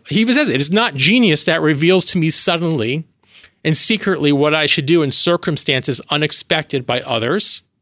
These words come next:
It's like, I'm just a person, normal person here. It is thought and preparation. That's what I do differently.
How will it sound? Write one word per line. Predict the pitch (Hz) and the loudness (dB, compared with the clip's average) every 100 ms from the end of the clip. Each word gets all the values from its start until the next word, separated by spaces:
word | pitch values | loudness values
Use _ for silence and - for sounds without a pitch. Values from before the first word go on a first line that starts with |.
| _ _ _ | _ _ _
It's | - | -4
like, | 170 | -2
I'm | - | 0
just | 233 269 | 0 0
a | 285 | -2
person, | - 156 - 233 262 _ _ _ _ _ | 0 0 0 -2 -4 _ _ _ _ _
normal | 151 180 247 | -2 0 0
person | 240 233 220 233 | 0 0 0 0
here. | 208 202 196 - _ _ _ _ _ _ _ | 2 2 -2 -6 _ _ _ _ _ _ _
It | 175 | -2
is | 170 - | 0 -2
thought | - 220 214 185 | 0 0 0 -2
and | 175 | -2
preparation. | 185 160 147 139 - 110 | -2 -2 0 0 0 -2
That's | 190 - | -2 -2
what | 247 | 0
I | 226 | 2
do | 208 | 2
differently. | 180 165 123 101 101 | 0 0 -4 -6 -10